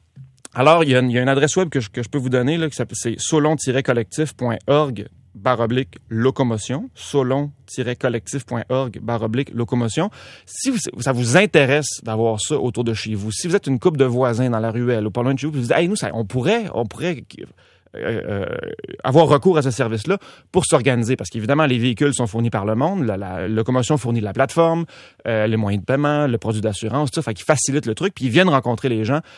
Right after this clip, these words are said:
afin de, de, de, d'expliquer, de répondre aux questions, euh, des, et aux inquiétudes aussi des, des futurs participants. Alors, vous pouvez leur écrire pour, euh, pour manifester votre intérêt. Si vous habitez dans Antique, Quartier-Ville,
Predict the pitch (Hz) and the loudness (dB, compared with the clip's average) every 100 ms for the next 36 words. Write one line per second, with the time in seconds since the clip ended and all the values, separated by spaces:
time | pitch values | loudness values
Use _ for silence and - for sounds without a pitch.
0 | - 120 104 151 131 117 107 107 107 104 | -6 -4 0 0 2 2 0 -2 -2 -4
1 | 107 85 69 65 - 113 101 139 - - | -6 -4 -6 -8 -8 -8 -4 -4 -6 -6
2 | 135 143 120 113 139 151 117 113 - 147 | -2 0 0 -2 0 0 -2 -4 -2 0
3 | 127 104 - 87 107 131 - 220 165 160 | 0 -2 -8 -8 -6 -2 2 4 4 2
4 | 123 - 160 120 107 147 117 104 92 104 | 0 -2 -4 -4 -6 -6 -4 -4 -4 -6
5 | 101 - 139 107 - - - 175 - - | -8 -4 -4 -4 -8 -6 -4 -4 -6 -20
6 | - - 117 98 151 123 127 110 - 147 | -10 -4 -2 0 0 2 0 0 -2 -2
7 | 175 165 - - 131 107 110 101 101 127 | -2 -6 -10 -10 -6 -2 -2 -2 -6 -4
8 | 113 127 120 131 135 117 107 107 104 180 | 0 0 0 -2 -2 -2 -2 -2 -4 -4
9 | - 127 131 110 151 120 120 113 143 - | 0 0 2 2 2 4 2 0 -2 -2
10 | 117 - 110 147 | -4 -2 2 2